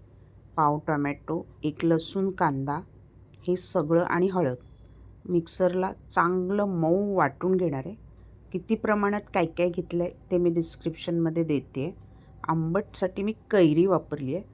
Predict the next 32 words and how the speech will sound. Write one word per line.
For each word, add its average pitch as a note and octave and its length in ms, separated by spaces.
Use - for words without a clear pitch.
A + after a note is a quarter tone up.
मार्केटमध्ये D#3+ 640
कैरी D#3+ 360
अजूनही D3+ 420
मिळते D#3 460
आहे, E3 100
तर - 60
अर्ध्यापेक्षा F#3+ 580
थोडी G3 300
आंबटचं E3+ 400
प्रमाण F#3+ 320
तुम्हाला F#3 280
कमी F3 280
जास्त F3 340
हवं, E3+ 220
त्याप्रमाणे E3 520
तुम्ही E3+ 240
कैरी D3 360
घ्या. - 160
कैरी G3 220
नसेल G#3+ 300
वापरायची F#3+ 460
तर G3+ 60
तुम्ही G3 360
कोकम F3+ 360
वापरू E3+ 260
शकता, F3 420
रश्श्यामध्ये E3+ 520
कोकम E3+ 340
सोडू D#3+ 280
शकता - 360
किंवा A#3+ 260
चिंच F#3+ 440